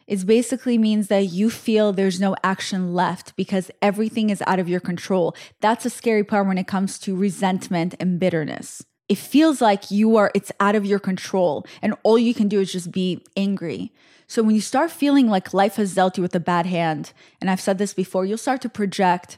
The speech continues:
an angrier, uglier version of yourself into everyone around you.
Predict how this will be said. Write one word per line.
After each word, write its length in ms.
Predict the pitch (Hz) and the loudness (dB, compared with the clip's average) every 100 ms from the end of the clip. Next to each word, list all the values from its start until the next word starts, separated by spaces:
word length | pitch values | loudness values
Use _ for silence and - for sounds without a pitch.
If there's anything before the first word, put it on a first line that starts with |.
| _ | _
an 140 | 208 - _ | -2 -2 _
angrier, 520 | 226 247 269 277 269 - | 4 4 4 4 2 2
uglier 380 | 214 220 226 | 0 2 0
version 640 | 190 175 185 175 104 - - _ _ 196 | 2 0 0 -2 -6 -8 -14 _ _ -4
of 120 | 185 | 0
yourself 440 | 202 202 220 233 | 0 2 2 2
into 300 | 202 202 - | 0 -2 -2
everyone 360 | 196 196 202 196 | -2 -2 -2 -2
around 360 | 175 165 165 | -2 -2 -4
you. 280 | 165 - - | -6 -6 -8